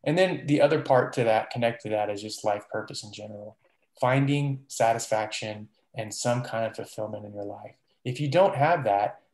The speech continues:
then you're at much higher risk for using substances,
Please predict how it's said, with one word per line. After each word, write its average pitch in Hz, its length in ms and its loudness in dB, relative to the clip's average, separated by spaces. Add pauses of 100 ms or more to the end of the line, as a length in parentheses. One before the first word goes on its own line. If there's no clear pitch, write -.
then 120 260 -2
you're 120 300 -2
at 117 40 -8
much 131 240 2
higher 107 280 -2
risk 104 380 -6 (280)
for 107 60 -12
using 104 300 -8
substances, - 720 -8